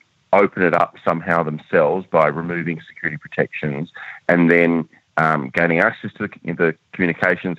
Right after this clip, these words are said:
and then handing that over the, to, um, the, the agencies. Now, the technology companies still say that this is undermining encryption and that that would be bad for society as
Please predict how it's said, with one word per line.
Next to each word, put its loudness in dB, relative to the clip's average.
and -2
then -2
handing 0
that 2
over 2
the, -6
to, -2
um, -2
the, 2
the 2
agencies. -2
Now, 2
the -2
technology 0
companies -4
still 0
say 2
that -6
this -4
is -2
undermining 0
encryption -4
and 0
that 0
that 0
would -6
be 0
bad 2
for -4
society -2
as -2